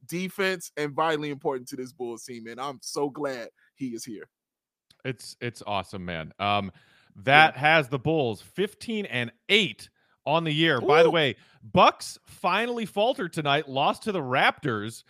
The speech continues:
Speaker 2: Uh, so
Speaker 1: Oh.
Speaker 2: that, with that loss and the Wizards being idle tonight, puts the Bulls in sole possession of the second seed in the Eastern Conference.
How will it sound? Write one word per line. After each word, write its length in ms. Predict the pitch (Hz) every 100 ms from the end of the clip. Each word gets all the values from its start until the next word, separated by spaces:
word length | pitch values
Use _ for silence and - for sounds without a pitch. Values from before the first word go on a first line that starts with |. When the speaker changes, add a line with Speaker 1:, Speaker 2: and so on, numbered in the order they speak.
| _ _ _
Speaker 2:
Uh, 320 | 135 139 139 135
so 200 | - 156
Speaker 1:
Oh. 40 |
Speaker 2:
that, 300 | 160 185 185
with 220 | 156 165 120
that 300 | 175 226 170
loss 640 | 196 233 143 127 - - _ _ -
and 360 | 160 170 165 139
the 280 | 131 156 147
Wizards 640 | 131 180 220 175 143 131
being 320 | - 165 151
idle 320 | 147 156 208 180
tonight, 440 | 147 123 110 113 _ _ _ -
puts 160 | 151
the 100 | 156
Bulls 320 | 131 147 139
in 140 | 131 120
sole 320 | - 147 151
possession 440 | 151 135 131 123
of 180 | 113 -
the 160 | 113 104
second 440 | - 135 123 127
seed 440 | - 127 110 82 87 _ _ _
in 140 | 127
the 120 | 127 120
Eastern 240 | 123 123
Conference. 540 | 110 135 123 113 95